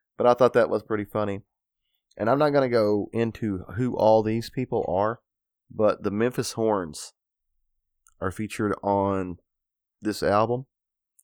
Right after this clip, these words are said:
And the Memphis Horns are, they're, they're famous because they're, they're associated with Stax Records.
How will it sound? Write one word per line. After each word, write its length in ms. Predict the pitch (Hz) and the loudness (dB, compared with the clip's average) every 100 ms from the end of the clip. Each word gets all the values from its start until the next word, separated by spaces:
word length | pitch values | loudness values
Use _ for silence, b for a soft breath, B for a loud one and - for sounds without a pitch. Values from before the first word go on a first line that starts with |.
| _ _ | _ _
And 360 | 104 107 107 95 _ _ _ | -2 0 0 -4 _ _ _
the 80 | 113 | -4
Memphis 320 | 120 151 160 | 0 0 0
Horns 520 | - 135 135 131 - - _ _ _ _ | 0 0 0 -2 -8 -16 _ _ _ _
are, 440 | - 98 95 80 - _ _ _ _ _ _ | 2 2 2 0 -6 _ _ _ _ _ _
they're, 200 | 98 117 107 | 0 0 2
they're 140 | 131 | 0
famous 300 | 147 139 127 | 2 0 0
because 320 | - 127 110 - | -4 -2 -2 -2
they're, 160 | 107 | -4
they're 240 | 90 113 110 | 0 2 2
associated 500 | 107 107 104 107 104 | 2 -2 0 0 -2
with 120 | 104 | -4
Stax 440 | - 110 101 - | -2 0 0 -2
Records. 500 | - 113 - - - | -4 -4 -4 -16 -18